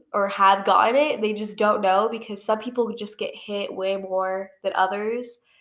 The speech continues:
It's really interesting, but my mom took the antibodies test and she didn't have a-, any antibodies, so she hasn't had it at all, which, I don't know, it's just super crazy, but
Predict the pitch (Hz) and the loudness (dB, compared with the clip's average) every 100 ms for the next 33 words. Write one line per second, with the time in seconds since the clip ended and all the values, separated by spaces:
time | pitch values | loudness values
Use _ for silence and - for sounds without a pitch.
0 | _ _ _ 277 269 233 226 202 196 202 | _ _ _ -2 0 2 2 2 -2 -4
1 | 196 190 185 185 190 190 185 - - _ | -6 -2 -2 -4 -4 -2 -2 -6 -16 _
2 | - 226 233 277 302 294 277 254 226 220 | 0 6 8 8 6 -2 0 0 0 -2
3 | 226 208 202 208 - 208 196 196 208 202 | -2 2 2 0 -6 0 0 -2 -10 -10
4 | - - 226 226 214 214 214 _ _ _ | -10 -10 -10 -6 -4 -4 -8 _ _ _
5 | _ _ - 240 226 233 226 214 208 208 | _ _ -2 0 0 -4 0 2 2 0
6 | - 254 262 - 285 294 208 202 202 196 | 0 0 0 2 2 4 0 -2 2 4
7 | 190 208 214 220 220 240 208 214 214 208 | 4 0 -4 -6 -4 -6 0 0 0 -2
8 | 202 196 196 214 226 - - - - _ | -2 0 4 6 6 4 -4 -12 -16 _
9 | _ _ _ - - _ - 285 233 214 | _ _ _ -20 -20 _ -2 2 4 4
10 | 262 311 - 269 247 233 202 196 180 180 | 4 0 -4 -2 -2 -2 -2 -2 -2 -4
11 | 175 - | -4 -4